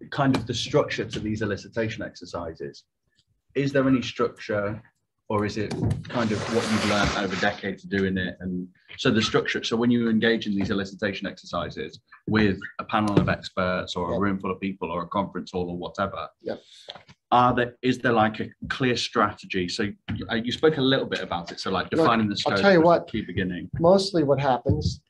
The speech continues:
Speaker 2: is that the people that have invited me to do it are horrified by the first half day.
Speaker 1: Right.
Speaker 2: Because
Speaker 1: <laughs> It's a free-for-all.
Speaker 2: <laughs> it is a free-for-all.
Speaker 1: Right.
Speaker 2: And I don't stifle any, I do control the alphas.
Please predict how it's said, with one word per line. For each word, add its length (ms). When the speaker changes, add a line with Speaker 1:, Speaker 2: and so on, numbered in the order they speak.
Speaker 2:
is 220
that 300
the 80
people 400
that 200
have 160
invited 400
me 80
to 100
do 200
it 100
are 140
horrified 680
by 140
the 80
first 300
half 300
day. 240
Speaker 1:
Right. 240
Speaker 2:
Because 480
Speaker 1:
<laughs> 100
It's 220
a 120
free-for-all. 440
Speaker 2:
<laughs> 140
it 140
is 160
a 120
free-for-all. 760
Speaker 1:
Right. 360
Speaker 2:
And 140
I 320
don't 340
stifle 560
any, 200
I 80
do 160
control 380
the 80
alphas. 580